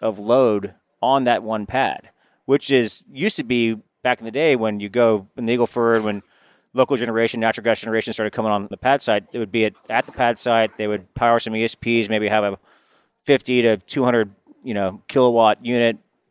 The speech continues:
just stationary there and then wait until the utility power gets there. But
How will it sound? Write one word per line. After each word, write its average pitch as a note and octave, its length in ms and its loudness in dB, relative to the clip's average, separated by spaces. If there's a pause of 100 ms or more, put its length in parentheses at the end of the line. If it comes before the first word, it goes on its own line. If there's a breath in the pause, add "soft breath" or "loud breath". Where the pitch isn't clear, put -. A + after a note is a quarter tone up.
(160)
just A#2 200 -6
stationary A#2+ 420 0
there A2+ 280 2
and G#2+ 120 0
then G#2+ 200 -2
wait A2 220 2
until A2 260 -6
the G#2+ 80 -4
utility A2 300 -2
power G#2+ 220 2
gets G#2+ 260 -4
there. F#2+ 240 0
But G2+ 260 -2